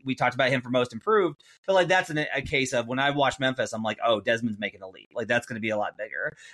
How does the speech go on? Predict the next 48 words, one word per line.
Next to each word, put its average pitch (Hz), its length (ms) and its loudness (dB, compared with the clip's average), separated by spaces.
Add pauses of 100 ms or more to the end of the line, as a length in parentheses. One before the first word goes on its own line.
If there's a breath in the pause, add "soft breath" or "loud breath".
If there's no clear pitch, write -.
Um, 110 420 2
I'm 151 120 2
looking 156 180 4
for 135 180 6
opportunities 131 440 2
on 113 100 0
Patrick 113 300 -2
Williams 104 400 -4
as 104 120 -16
well. 87 240 0
Like, 135 140 -2
players 165 300 4
like 123 140 2
that 123 180 2
that 120 80 4
are 104 100 4
kind 120 160 0
of 104 80 -2
marginal. 127 400 4
If 139 60 2
you 139 80 -10
can 117 120 -4
find 165 240 2
those 127 120 0
in - 20 0
the 113 60 0
market, 107 340 0
I - 40 -6
think 101 180 -10
there's 104 180 -6
a - 20 -14
little 104 120 -4
bit 104 80 0
of 101 80 0
opportunity 104 480 -2
there, 98 260 2 (580 loud breath)
because 139 280 4
some 170 80 0
of 165 80 0
these, 127 260 0
some 170 340 0
books 156 220 4
are 135 80 2
actually 123 220 2
offering 110 340 0
pretty 151 160 -4
niche 123 400 0
ones 104 400 -2